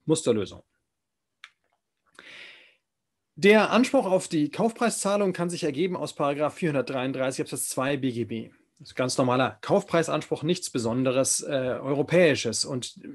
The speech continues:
das ist hier auch übrigens ein nicht harmonisierter Bereich. Der Kaufpreisanspruch ist, äh, kein, kein Unionsrecht. Ganz normales B G B.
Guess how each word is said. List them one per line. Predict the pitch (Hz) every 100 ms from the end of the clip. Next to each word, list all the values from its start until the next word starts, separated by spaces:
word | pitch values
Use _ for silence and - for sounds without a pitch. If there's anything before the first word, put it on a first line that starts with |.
| - -
das | 165 143 127
ist | 151
hier | 165 147
auch | 147
übrigens | 156 147 143
ein | 135
nicht | 143 - -
harmonisierter | 135 139 135 151 165 117
Bereich. | 117 107 135
Der | 131
Kaufpreisanspruch | 127 - - 123 107 110 - 135 - - - - -
ist, | 139 -
äh, | - 123 123 120 101
kein, | - 127 131 131
kein | - 131
Unionsrecht. | 135 123 127 - 98 - - -
Ganz | 156 160
normales | 139 127 127 127
B | -
G | 127 135
B. | 117